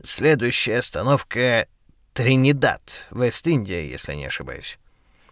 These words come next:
"Но вы должны приземлиться в Нью-Йорке и пройти иммиграционный и таможенный контроль, как все". "Я не хочу в Нью-Йорк. Насмотрелся на него до тошноты по телевизору.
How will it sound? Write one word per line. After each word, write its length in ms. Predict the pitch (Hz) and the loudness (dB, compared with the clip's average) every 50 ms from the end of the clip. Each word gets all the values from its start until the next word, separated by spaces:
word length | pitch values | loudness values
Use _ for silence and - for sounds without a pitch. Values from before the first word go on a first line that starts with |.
| _ _ _ _ _ _ _ _ _ | _ _ _ _ _ _ _ _ _
"Но 260 | - 117 113 113 107 95 | -2 0 2 2 2 0
вы 100 | 101 104 | -2 -2
должны 340 | 92 107 101 - 120 113 | -2 -2 -2 0 -2 -2
приземлиться 540 | 92 113 117 101 113 104 101 101 95 - - | -2 0 0 0 0 0 -2 -2 -4 -4 -4
в 80 | 107 104 | -2 -2
Нью-Йорке 440 | 104 95 90 95 95 90 - 147 160 | -4 -4 -4 -6 -6 -6 -4 -4 -6
и 40 | |
пройти 460 | 151 - - 120 113 101 - - 113 110 | -4 -2 -4 -2 -2 -4 -4 -4 -2 -2
иммиграционный 800 | 110 113 101 113 110 - - - 107 92 90 90 95 104 120 | -2 -2 -4 -4 -4 -4 -4 -4 -4 -4 -6 -6 -6 -6 -6
и 140 | - - 113 | -8 -8 -10
таможенный 520 | - - 98 92 95 92 98 101 104 110 | -8 -6 -6 -6 -6 -6 -6 -6 -6 -6
контроль, 400 | - - 135 139 - 320 214 147 | -6 -6 -6 -2 0 0 0 0
как 180 | - - 101 - | -2 -6 -8 -8
все". 300 | - - - 180 147 - _ _ _ _ _ _ _ _ _ _ _ _ _ _ _ _ _ | -6 -4 -2 -4 -4 -4 _ _ _ _ _ _ _ _ _ _ _ _ _ _ _ _ _
"Я 160 | - - 214 | 2 4 4
не 120 | 196 170 147 | 6 4 4
хочу 340 | - 151 131 - - 117 98 | 2 0 -2 -2 -2 -6 -8
в 80 | 92 | -8
Нью-Йорк. 440 | 85 73 69 62 57 - - - - - - - _ _ _ _ _ _ _ _ _ _ - | -10 -10 -10 -10 -12 -12 -14 -18 -20 -20 -20 -20 _ _ _ _ _ _ _ _ _ _ -10
Насмотрелся 720 | 120 120 - 123 127 123 113 135 127 123 - - 117 110 | -8 -6 -4 -4 -4 -2 0 2 2 2 2 0 0 2
на 60 | 110 | 2
него 260 | 113 117 117 117 113 | 2 2 2 2 2
до 140 | 92 120 113 | 2 0 0
тошноты 500 | - 123 110 - - 123 120 - 120 104 | 0 0 -2 0 0 0 0 0 -2 -4
по 140 | - 113 101 | -4 -4 -6
телевизору. 680 | - 113 110 107 104 87 71 - - 57 65 67 123 | -4 -4 -4 -4 -4 -6 -8 -12 -12 -12 -12 -12 -12